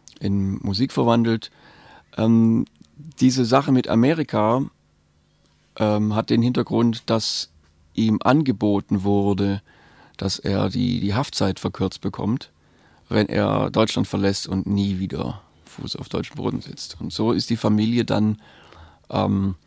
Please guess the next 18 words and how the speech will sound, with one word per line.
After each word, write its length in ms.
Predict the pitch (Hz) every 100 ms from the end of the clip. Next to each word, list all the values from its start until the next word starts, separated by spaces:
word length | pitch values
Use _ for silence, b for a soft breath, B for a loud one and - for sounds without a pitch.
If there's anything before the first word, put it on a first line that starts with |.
| b b -
ausgewandert. 880 | 117 147 151 143 147 156 - - -
Äh, 180 | - 107
der 140 | 110
Titel, 240 | 151 151
den 160 | 139 131
wir 80 | 123
gerade 200 | 110 -
gehört 320 | 110 120 -
haben, 140 | 113
Unter 220 | - 120 110
vollen 260 | 113 117
Segeln, 500 | 107 117 127 127 131
hat 140 | 120 -
zu 80 |
tun 200 | - 113
mit 120 | 120 107
dieser 300 | 104 104 - _ - _ _ _
Überfahrt 720 | 123 135 - 139 160 -